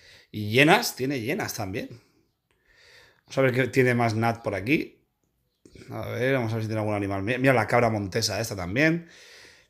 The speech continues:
Nat, has recargado diamantillos, ¿eh? Has recargado diamantillos. A ver, por aquí, por aquí. Lobos, estos son normales, avestruces.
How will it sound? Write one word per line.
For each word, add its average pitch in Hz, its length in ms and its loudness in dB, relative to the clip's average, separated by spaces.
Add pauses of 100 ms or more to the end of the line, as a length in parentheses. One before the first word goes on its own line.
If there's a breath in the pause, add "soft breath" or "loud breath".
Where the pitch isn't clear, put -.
Nat, 127 500 6 (100)
has 113 180 -4
recargado 123 540 4
diamantillos, 127 720 4
¿eh? 147 300 0
Has 110 180 -8
recargado 127 380 2
diamantillos. 110 880 -4
A - 100 -14
ver, 101 220 -10
por 90 120 -14
aquí, 110 300 -8
por 101 160 -10
aquí. 113 480 -6 (720 loud breath)
Lobos, 113 760 2
estos - 220 -12
son 87 180 -10
normales, 117 920 0
avestruces. 120 880 0